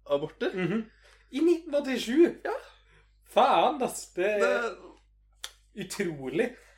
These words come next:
Speaker 2: Men Robbie, igjen, skal vi komme til et eksempel, eh,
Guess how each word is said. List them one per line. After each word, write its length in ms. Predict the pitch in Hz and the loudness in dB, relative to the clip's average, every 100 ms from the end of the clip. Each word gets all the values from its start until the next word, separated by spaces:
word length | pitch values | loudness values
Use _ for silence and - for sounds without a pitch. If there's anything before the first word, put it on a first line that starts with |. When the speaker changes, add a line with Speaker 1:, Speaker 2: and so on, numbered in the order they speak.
| _ - - | _ -20 -12
Speaker 2:
Men 580 | 170 180 294 226 135 - _ _ _ _ _ | -4 2 2 0 -6 -12 _ _ _ _ _
Robbie, 680 | 302 180 196 156 147 247 175 - _ _ _ _ _ _ _ _ _ _ _ _ - | -12 4 6 6 6 6 6 -4 _ _ _ _ _ _ _ _ _ _ _ _ -4
igjen, 500 | 185 170 180 156 117 - - _ _ _ _ _ _ | 2 2 2 -4 -8 -18 -20 _ _ _ _ _ _
skal 220 | - 147 | -4 -2
vi 60 | 135 | 0
komme 220 | 139 127 | -2 -2
til 120 | 127 | -2
et 160 | 120 - | -2 -4
eksempel, 680 | 156 - 117 107 120 123 120 - | -10 -4 -4 -2 -4 -4 -8 -16
eh, 360 | 120 117 120 | -12 -12 -12